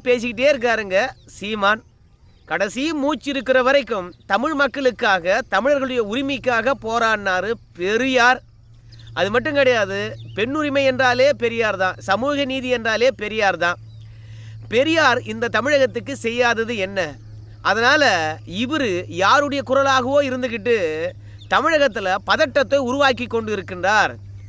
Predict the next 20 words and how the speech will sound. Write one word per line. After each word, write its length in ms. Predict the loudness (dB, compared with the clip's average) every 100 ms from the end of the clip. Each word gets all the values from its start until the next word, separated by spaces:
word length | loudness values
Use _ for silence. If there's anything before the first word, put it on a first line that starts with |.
| -20 -6
அதனால 560 | 0 2 4 4 2 2
சட்டம் 340 | 0 -2 0
ஒழுங்கு 400 | 4 4 2 -4 -2
கெடும். 420 | 2 2 2 -2 -18 -18 -20 -12
தொடர்ச்சியாக 920 | -4 0 0 0 0 0 0 2 2 2 2
அவதூறு 400 | 0 0 -2 -2
பரப்பி 600 | 0 0 0 -4 -6 -8 -18 -20 -2
பெரியாரை 640 | 0 2 2 2 2 -2 0
அவமதிக்கக்கூடிய 1200 | 0 2 0 -4 0 0 0 -4 -2 -2 -2 -2
சீமான் 600 | -4 -2 0 2 2 2
மீது 520 | -4 -4 -2 -2 -2 -6 -10
நடவடிக்கை 680 | 0 2 2 0 -2 0 2
எடுக்கணும் 580 | 0 -2 -2 2 0 -2 -10 -18 -16 0
அப்படின்னு 600 | 2 2 -2 -6 -2 -2
வந்து 500 | -2 -4 -4 -4 -2
ரமேஷ் 360 | 0 0 -4 -4
என்கின்றவர் 600 | -6 -6 -4 0 2 0 -8 -18 -2
மதுரை 340 | 0 0 0
உயர்நீதிமன்றத்துல 800 | 0 0 -2 0 0 -2 -2 -2
போய் 800 | -2 -6 -4 -2 4 4 4